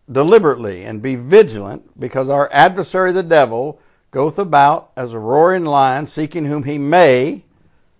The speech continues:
by God's permission, devour. Now, I said all that to, to,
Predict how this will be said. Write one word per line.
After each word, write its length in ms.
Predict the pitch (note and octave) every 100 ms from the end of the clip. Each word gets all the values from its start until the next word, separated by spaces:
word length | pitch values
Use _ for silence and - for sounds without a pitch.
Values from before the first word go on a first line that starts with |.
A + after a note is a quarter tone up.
| _
by 140 | B2+
God's 320 | C3+ C#3 C3+ A2 _ _ _ _ _
permission, 520 | - B2 A#2 E3+ E3 - -
devour. 640 | E3 G#3 G3+ B2+ D#2+ - _ _ _ _ _ _ _ _ _ _ _
Now, 480 | D#3+ F3+ E3+ D3 - _ _ _ _ _ _ _
I 120 | D#3 D3
said 240 | A3+ C4
all 160 | G#3 E3
that 520 | E3 E3 E3+ _ _ _
to, 260 | C#3+ - -
to, 240 | - D3